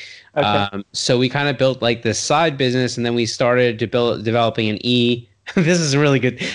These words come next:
Speaker 2: Actually, this is, now that I think about it. So we started developing an e-commerce website 'cause we were like, "Oh, we'll, we'll get the e-commerce thing up, and then what we'll do is, we, you know, we were starting to get so much side work that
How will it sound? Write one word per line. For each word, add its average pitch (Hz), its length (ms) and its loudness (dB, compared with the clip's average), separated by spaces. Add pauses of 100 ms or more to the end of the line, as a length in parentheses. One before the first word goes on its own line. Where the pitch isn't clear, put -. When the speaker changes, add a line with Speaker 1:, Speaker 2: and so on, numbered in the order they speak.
Speaker 2:
Actually, 165 280 2
this 175 240 0
is, 147 60 -6
now 151 160 0
that 160 100 2
I 131 60 2
think 131 180 -2
about 120 140 2
it. - 80 -8 (200)
So 175 200 2
we 160 60 4
started 196 260 2
developing 170 380 2
an 139 60 0
e-commerce 160 640 0
website 110 460 0
'cause 117 200 -2
we 120 60 4
were 117 80 4
like, 113 240 2
"Oh, 139 220 4
we'll, 120 220 -2
we'll 131 140 -2
get 139 140 -4
the 131 160 0
e-commerce 139 500 0
thing 135 180 0
up, 127 260 0 (240)
and 123 120 0
then 135 120 2
what 123 120 0
we'll 123 100 0
do 131 280 2
is, 120 200 2 (240)
we, 135 140 -2
you 147 100 2
know, 135 60 2
we 131 80 4
were 123 40 2
starting 139 280 0
to 127 40 2
get 117 80 -2
so 143 160 0
much 120 140 -2
side 160 380 0
work 120 280 0
that 123 80 -2